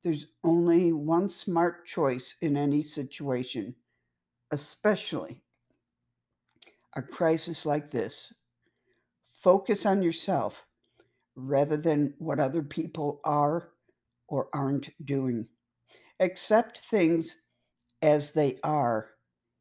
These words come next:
and do what is writ-, within your control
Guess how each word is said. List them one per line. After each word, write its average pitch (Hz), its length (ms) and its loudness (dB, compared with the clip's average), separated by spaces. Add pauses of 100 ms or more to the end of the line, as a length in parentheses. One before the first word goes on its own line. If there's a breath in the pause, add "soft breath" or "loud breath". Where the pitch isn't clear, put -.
(280)
and 127 320 0 (360)
do 175 520 -2 (400)
what 143 440 0
is 135 320 -4
writ-, 151 500 -2 (140)
within 147 680 0 (1400)
your 139 280 0
control 120 720 -2